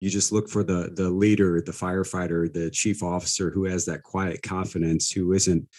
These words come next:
starting to, uh, rise to the chaos, but he's calm, he's leading by example,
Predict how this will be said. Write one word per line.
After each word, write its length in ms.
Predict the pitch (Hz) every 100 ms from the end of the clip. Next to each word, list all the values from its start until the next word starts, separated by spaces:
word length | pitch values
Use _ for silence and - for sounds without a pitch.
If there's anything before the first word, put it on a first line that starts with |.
| -
starting 400 | - 101 90 87
to, 460 | - 90 87 85
uh, 380 | 85 82 82 87 -
rise 460 | 90 95 98 95 -
to 260 | - 98 85
the 200 | 85 78
chaos, 460 | 113 101 87 85
but 160 | - 87
he's 180 | 95 87
calm, 540 | - 104 98 98 95 - - _ 92
he's 240 | 87 -
leading 280 | 101 98 95
by 160 | 85
example, 680 | 85 85 92 90 - 85 85